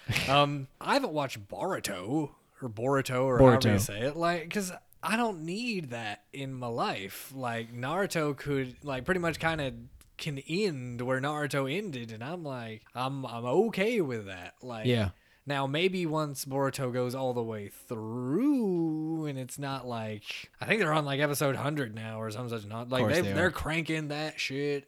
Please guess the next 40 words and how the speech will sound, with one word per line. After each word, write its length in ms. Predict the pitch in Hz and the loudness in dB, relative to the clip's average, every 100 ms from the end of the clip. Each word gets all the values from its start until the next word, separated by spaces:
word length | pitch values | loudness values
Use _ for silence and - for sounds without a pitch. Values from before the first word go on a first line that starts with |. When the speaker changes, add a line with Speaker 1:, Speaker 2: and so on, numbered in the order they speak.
| - | -10
Speaker 2:
out 460 | - 135 135 - 98 | -6 -2 -4 -2 0
Speaker 1:
Wow. 200 | 95 92 | 2 2
Speaker 2:
quick. 360 | - - - - - - | 0 -2 -12 -14 -14 -4
Speaker 1:
Wow. 120 | 101 | 4
Speaker 2:
But, 420 | 180 156 131 - | 4 4 -2 -4
um, 480 | 147 135 135 131 131 _ | 0 0 0 -6 -10 _
<sighs> 680 | - - - - - - - | -10 -6 -4 -6 -8 -10 -2
I 100 | 214 | 0
don't, 140 | 214 - | 0 -2
I 120 | 135 | -6
ju-, 220 | - 143 - | -6 -10 -10
I 60 | 131 | -8
just 200 | - - | -8 -12
don't 120 | - | -18
have 140 | - | -20
time. 520 | - 156 196 208 160 117 | -14 -12 -10 -12 -12 -10
Like, 180 | 139 139 | -8 -4
I 40 | |
don't 140 | 156 156 | -4 -2
have 120 | 139 | -4
time 260 | 147 156 | -4 -4
to 80 | 151 | -4
sit 160 | 139 131 | -4 -4
down 260 | 123 123 | -2 -2
and 80 | 120 | -4
invest 640 | 117 110 117 110 - - - _ - - - | -6 -4 -2 -2 -6 -8 -14 _ -20 -20 -12
in 100 | 101 | -2
everybody's 400 | 127 156 170 165 | 0 2 2 0
kids 520 | - 139 127 117 98 | -2 0 2 0 -4
and 80 | 98 | -4
everything 320 | 143 165 165 | -2 0 0
else, 420 | 139 113 - - | 0 2 0 -2
'cause, 240 | - 113 123 | -6 -6 -6
like, 320 | 117 113 - - - - _ | -6 -8 -12 -20 -20 -20 _
the 120 | 123 | -6
whole 240 | 131 170 196 | 0 0 2
time 300 | 190 190 185 | 4 4 4
I'm 180 | 185 | 2
doing, 260 | 180 190 190 | 2 2 0
like, 280 | 170 170 170 | -2 -4 -4